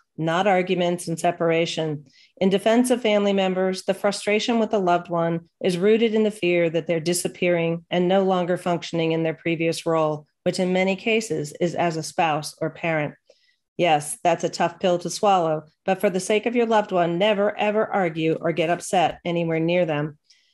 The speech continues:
Memory care patients remember emotions. They may not remember the days of the week or the season of the year,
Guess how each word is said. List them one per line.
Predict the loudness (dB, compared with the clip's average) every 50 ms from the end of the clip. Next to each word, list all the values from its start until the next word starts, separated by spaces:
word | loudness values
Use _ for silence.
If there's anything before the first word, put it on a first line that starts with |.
| _ _
Memory | 0 2 2 2 0
care | 0 -2 -4 -4
patients | -2 -2 -2 -2 -2 -4 -8 -4 -2
remember | -2 0 0 0 0 0 0 0
emotions. | 0 2 2 2 0 0 0 -2 -2 -2 -2 -4 -6 -10 -18 _ _ _ _ -2
They | 0 2
may | 2 2 2 2 2 2
not | 2 0 0 0
remember | 0 0 0 0 0 0 -2
the | -2 -2
days | 0 2 2 2 2 0
of | -2 -2
the | -4 -2
week | 0 2 2 2 2 2 0 0
or | -2 0
the | 0 -2
season | -6 -2 2 2 2 4 4 2 2
of | 2 2 2
the | 2 2
year, | 4 4 4 4 2 2 0 -2 -8